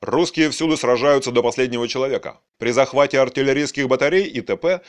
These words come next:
в плен сдаются лишь немногие. Часть русских сражается, пока их не убьют, другие бегут, сбрасывают с себя форму и пытаются выйти из окружения под видом крестьян. Первое июля.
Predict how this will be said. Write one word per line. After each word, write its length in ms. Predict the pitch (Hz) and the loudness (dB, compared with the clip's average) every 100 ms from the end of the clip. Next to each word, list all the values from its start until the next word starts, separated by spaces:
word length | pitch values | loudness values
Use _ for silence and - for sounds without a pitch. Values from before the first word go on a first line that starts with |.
| - | -20
в 140 | - | -10
плен 240 | - 175 190 | -2 -2 0
сдаются 400 | 139 151 156 147 | -2 0 -2 -2
лишь 240 | 147 147 | -2 -2
немногие. 640 | 143 151 107 78 76 67 - _ _ _ | -6 -10 -10 -8 -8 -10 -14 _ _ _
Часть 380 | - 151 151 - | -2 0 0 0
русских 440 | 151 185 - 170 | 0 0 0 -2
сражается, 600 | - 104 104 107 104 98 | 0 -2 0 2 2 0
пока 240 | 104 107 104 | -4 -2 -4
их 140 | 98 | -4
не 100 | 98 | -6
убьют, 460 | 95 98 139 170 110 | -6 -4 -4 -6 -8
другие 460 | 90 98 135 233 | -8 -8 -6 -6
бегут, 360 | 214 226 156 143 | -4 0 2 2
сбрасывают 580 | 113 120 117 117 107 104 | 2 4 4 2 -2 -4
с 40 | |
себя 220 | 107 101 | -2 -2
форму 420 | 101 - 208 208 202 | 0 0 0 0 -4
и 80 | |
пытаются 500 | 196 160 151 156 - | -4 0 0 0 0
выйти 320 | 131 131 - 113 | -2 0 -2 -4
из 140 | 98 | -4
окружения 520 | 101 208 120 170 165 | -4 -4 -2 -2 -2
под 160 | 123 95 | -2 -2
видом 280 | 101 104 98 | -2 -4 -6
крестьян. 520 | 107 - 113 69 57 _ _ _ _ _ _ _ _ _ - | -10 -10 -10 -10 -14 _ _ _ _ _ _ _ _ _ 2
Первое 420 | 160 160 147 143 | 4 6 4 2
июля. 640 | - 143 165 117 69 55 | -2 -8 -4 -4 -4 -8